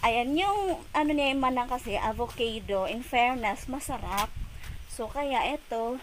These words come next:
pinagtripa namin yung avocado ni Manang. Ayan, meron pang fish pan si Manang dito, oh.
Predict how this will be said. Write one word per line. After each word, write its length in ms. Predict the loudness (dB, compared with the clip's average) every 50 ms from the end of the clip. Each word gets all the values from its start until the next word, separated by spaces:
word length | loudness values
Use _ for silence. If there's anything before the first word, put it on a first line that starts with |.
| -10 -16 -18 -20 -20 -20 -20 -20 -20 -18 -18 -18 -16 -14 -10
pinagtripa 560 | -8 -6 -6 -6 -6 -6 -8 -4 -2 -2 -2
namin 480 | -2 -2 -4 -6 -6 -6 -8 -8 -6 -6 -6
yung 100 | -8 -6 -6
avocado 480 | -6 -6 -6 -8 -8 -8 -8 -6 -6 -4
ni 160 | -4 -4 -2
Manang. 400 | -2 -2 0 0 0 0 0 -2 -4 -8 -14 -14 -14 -14 -14 -14 -16 -16 -18 -18 -18 -16 -12 -6
Ayan, 240 | -4 -4 -2 0 2
meron 240 | 2 2 2 2 2
pang 160 | 2 2 2
fish 320 | 2 -2 -6 -8 -6 -4
pan 160 | -4 -4 -4 -4
si 80 | -6
Manang 320 | -6 -6 -4 -4 -4 -6 -6
dito, 240 | -8 -8 -6 -6
oh. 220 | -8 -6 -6 -10